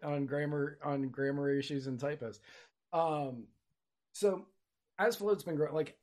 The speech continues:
obviously as Float's been growing, you guys have g-, dealt with a ton of headaches. 'Cause I had, from, uh, the Apple App Store, I had the, uh,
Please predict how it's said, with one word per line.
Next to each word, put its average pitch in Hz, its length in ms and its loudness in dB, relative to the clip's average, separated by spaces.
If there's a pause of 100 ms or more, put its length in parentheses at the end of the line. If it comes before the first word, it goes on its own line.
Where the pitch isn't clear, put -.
obviously 160 440 -2
as 156 160 0
Float's 147 220 -2
been 139 100 -2
growing, 131 240 -2
you 147 80 -4
guys 175 200 0
have 135 120 -2
g-, 147 80 -2 (100)
dealt 135 220 -4
with 123 140 -8
a 117 40 -8
ton 165 320 -8
of 123 140 -4
headaches. 113 340 -8
'Cause 147 140 -4
I 175 140 2
had, 165 300 -2 (920)
from, 156 260 0
uh, 139 280 0
the 135 160 -4
Apple 143 300 -2
App 127 160 -6
Store, 127 340 -4 (280)
I 135 100 -4
had 135 340 0
the, 127 600 -4
uh, 117 380 -6